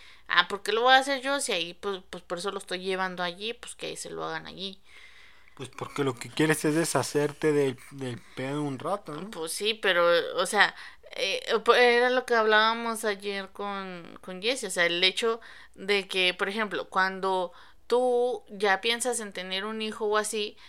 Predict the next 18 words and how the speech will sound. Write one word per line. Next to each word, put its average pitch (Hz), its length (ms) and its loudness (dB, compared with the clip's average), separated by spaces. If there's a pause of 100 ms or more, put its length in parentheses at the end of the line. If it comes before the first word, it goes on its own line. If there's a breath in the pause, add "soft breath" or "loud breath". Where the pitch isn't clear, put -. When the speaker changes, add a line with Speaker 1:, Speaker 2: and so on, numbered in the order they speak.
Speaker 1:
tienes 180 360 -6
que 214 140 4
vislumbrar 240 640 0
en 175 240 -8
todo 175 480 2
el 226 100 -4
trabajo 202 420 0
que 208 140 -2
te 180 220 -4
va 165 80 0
a 165 40 0
llevar, 170 500 -2 (880 soft breath)
o 202 160 8
el, 196 240 6
y 208 480 2
estar 185 400 4
dispuesto 220 880 0 (400 loud breath)
a, 165 500 6